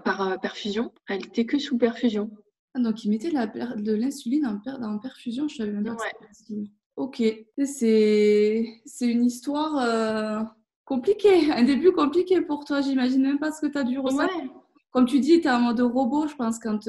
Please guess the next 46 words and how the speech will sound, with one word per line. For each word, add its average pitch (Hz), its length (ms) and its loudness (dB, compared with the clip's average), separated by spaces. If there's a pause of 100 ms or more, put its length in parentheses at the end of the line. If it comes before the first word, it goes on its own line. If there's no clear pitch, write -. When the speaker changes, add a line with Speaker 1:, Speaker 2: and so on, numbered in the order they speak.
Speaker 2:
t'apprends 214 360 -6
tout 214 140 -8
ça, 247 200 -4
tu 214 220 -8
te 196 100 -4
poses 196 260 -6
même 202 120 -2
pas 208 100 -4
la 202 140 -2
question, 214 400 -4
tu 247 120 -6
fais 220 180 -4
parce 214 200 -8
qu'il - 160 -20
faut 202 140 -8
faire. 247 280 -2
Speaker 1:
Non, 202 280 2 (800)
c'est 226 100 4
ça. 190 260 -8 (380)
Speaker 2:
Et 240 100 0
comment 277 280 2
elle, 269 160 4
elle 254 120 4
a 262 60 2
vécu 247 340 -2
la 240 200 2
chose, 254 260 -2
du 233 160 -4
coup, 269 140 -2
ben, 214 140 4
aussi 214 260 -2
bien 254 340 2
à 226 80 0
Montpellier, 233 420 0
ben, 190 220 -4
ouais, 190 260 -4
ça 202 220 -6
n'allait 196 240 -6
pas 196 160 -4
du 185 180 -10
tout, 233 280 -2
elle 196 160 -2
se - 160 -18
débattait 202 440 -2
parce - 160 -10
que 180 500 -8